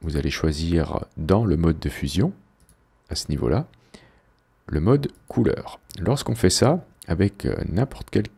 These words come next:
calque en niveau de gris, vous obtenez un vrai noir et blanc. Je vais appeler quand même le calque zéro portrait. Voilà, il va falloir commencer à bien s'organiser. Et on va ensuite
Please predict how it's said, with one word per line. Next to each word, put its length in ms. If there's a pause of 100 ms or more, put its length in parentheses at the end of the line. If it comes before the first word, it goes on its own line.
calque 480 (260)
en 220
niveau 400
de 100
gris, 280 (320)
vous 180
obtenez 480 (400)
un 160
vrai 220
noir 160
et 40
blanc. 220 (300)
Je 160
vais 280 (120)
appeler 340
quand 120
même 120
le 80
calque 280
zéro 240
portrait. 600 (480)
Voilà, 220
il 80
va 100
falloir 400 (220)
commencer 500
à 100
bien 360 (140)
s'organiser. 840 (200)
Et 280 (120)
on 140
va 320
ensuite 560